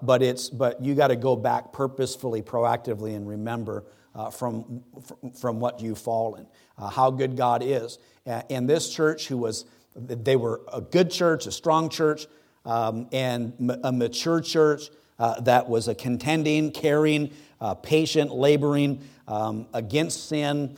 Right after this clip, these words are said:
calling people liars. They're not having it. They hate what God hates, and God says, "I've got something against you, uh, because you've left your first love.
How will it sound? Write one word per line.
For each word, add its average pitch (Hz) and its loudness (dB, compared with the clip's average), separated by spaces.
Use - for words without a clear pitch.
calling 147 -2
people 135 0
liars. 143 2
They're 127 -6
not 139 2
having 143 2
it. 143 -4
They - -4
hate 147 2
what 151 -4
God 139 4
hates, 139 -2
and 120 -6
God 120 2
says, 117 -2
"I've 117 0
got 131 0
something 135 -6
against 139 -4
you, 113 -8
uh, 113 2
because 123 2
you've 120 0
left 123 4
your 120 -2
first 123 -4
love. 123 4